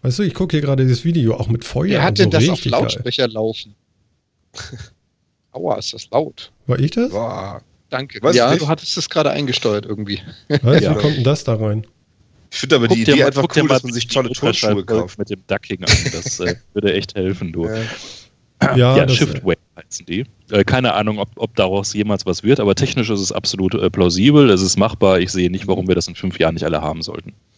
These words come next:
Speaker 4: Her damit.
Speaker 3: Ja, absolut. Und es gibt bestimmt auch voll praktische Anwendungen, mit denen man das so
Speaker 1: Hm.
Speaker 3: verkaufen kann. Weißt du, so einen Vive-Ex-, Vive Acceptance Factor herstellen kann oder irgendwie sowas. Man sagt, man kann sich darüber navigieren lassen, indem man auf den Füßen dann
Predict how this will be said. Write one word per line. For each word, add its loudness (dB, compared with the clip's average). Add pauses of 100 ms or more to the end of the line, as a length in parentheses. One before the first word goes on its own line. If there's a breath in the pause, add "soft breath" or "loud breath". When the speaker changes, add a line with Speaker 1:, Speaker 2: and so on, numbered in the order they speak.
(460)
Speaker 4:
Her 4
damit. 0
Speaker 3:
Ja, 0
absolut. -4
Und -4
es -2
gibt -10
bestimmt 0
auch 0
voll -2
praktische -4
Anwendungen, -6
mit -2
denen -4
man 0
das 2
so -2
Speaker 1:
Hm. -4
Speaker 3:
verkaufen 0
kann. -6
Weißt -2
du, -6
so -2
einen -4
Vive-Ex-, 0
Vive 0
Acceptance -4
Factor -4
herstellen -2
kann -2
oder 2
irgendwie 0
sowas. 2 (400 loud breath)
Man 2
sagt, 0
man 2
kann 2
sich 4
darüber 2
navigieren 2
lassen, 0
indem -2
man 0
auf -2
den -8
Füßen -4
dann -4